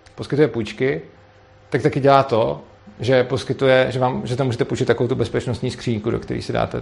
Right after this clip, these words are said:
své cennosti a oni vám to tam uzamknou a za to platíte. Nikoho nikdy z těchto těch woke economist borců nenapadlo,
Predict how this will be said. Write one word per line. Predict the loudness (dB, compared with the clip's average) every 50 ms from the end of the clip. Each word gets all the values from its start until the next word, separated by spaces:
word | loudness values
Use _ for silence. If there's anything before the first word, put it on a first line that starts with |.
| -10 -14 -18
své | -20 -12 -8 -6 -6 -6 -4
cennosti | -4 -2 -2 -2 -2 -2 0 0 0 0 0 -4 -12 -20 -20 -20 -20 -20 -20 -20 -20 -20 -20 -20 -18 -4
a | 0 2 4 4 2 0 -2 -6 -6 -2
oni | 2 4
vám | 4 4
to | 2 0
tam | -2 -2 -2 -6 -8 -8
uzamknou | -2 2 2 2 2 2 0 -2 -4 -4 -4 -4
a | -2 -2
za | 0
to | 0 0
platíte. | 0 0 -2 -2 -4 -6 -6 -6 -8 -10 -14 -20 -20 -20 -20 -20 -20 -20 -20 -20 -20 -20 -20 -10 2 6
Nikoho | 6 8 8 8 8 8 8
nikdy | 8 8 8 8 8 8 8 6
z | 8
těchto | 6 8 8 8 8
těch | 8 8 6 6
woke | 6 8 8 8 8 6 4 2
economist | 0 2 2 2 4 4 2 2 0 -2 -10 -10 -2
borců | 2 2 2 2 2 2 2
nenapadlo, | 4 4 2 2 0 0 0 0 -2 -4 -6